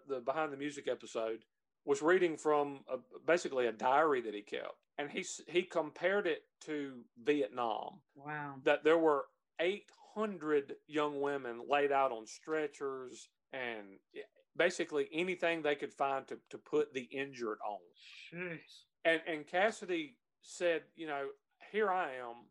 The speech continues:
Speaker 1: I, I just, I wanna go out and perform for pe-, for people. I was good at it. I enjoyed doing it. They wanted to see me." How did it get to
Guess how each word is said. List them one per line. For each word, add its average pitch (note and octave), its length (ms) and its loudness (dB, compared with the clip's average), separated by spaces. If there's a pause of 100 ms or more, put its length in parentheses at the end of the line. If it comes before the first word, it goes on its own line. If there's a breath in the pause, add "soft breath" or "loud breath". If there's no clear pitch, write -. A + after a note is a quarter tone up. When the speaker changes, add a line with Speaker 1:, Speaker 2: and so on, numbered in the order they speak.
(160)
Speaker 1:
I, A2 320 0 (440)
I B2+ 260 2 (100)
just, C3 200 -8 (180)
I A#2+ 120 2
wanna A#2+ 200 -2
go A#2+ 160 2
out A#2+ 180 2 (220)
and A#2+ 300 -6 (220)
perform B3+ 380 6
for F3+ 100 -6
pe-, C#3 240 4
for D3 140 2
people. A#2+ 480 2
I G#2+ 100 4
was B2 160 2
good C4+ 200 6
at C3 220 6
it. - 120 -4 (280)
I B2+ 160 4
enjoyed B2 360 0
doing A#3+ 260 2
it. A2+ 220 -6
They B2+ 140 6
wanted A#2+ 380 -2
to C#3+ 60 0
see A#3 240 4
me." C3+ 220 -6 (200)
How A#3+ 280 4
did C4 180 0
it F3+ 180 -2
get E3+ 220 -2
to C#3 80 -12